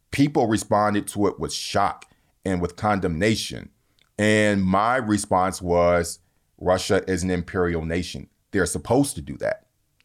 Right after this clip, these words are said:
Okay? That's what imperial nations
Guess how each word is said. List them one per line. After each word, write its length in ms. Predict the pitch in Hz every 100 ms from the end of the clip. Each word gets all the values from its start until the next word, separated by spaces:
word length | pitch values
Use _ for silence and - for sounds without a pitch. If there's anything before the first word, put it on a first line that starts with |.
| _
Okay? 440 | 87 85 87 85 117 _ _ _
That's 300 | 87 110 107
what 180 | 101 101 104
imperial 640 | 90 - 117 101 98 87 _
nations 480 | - 92 87 78 -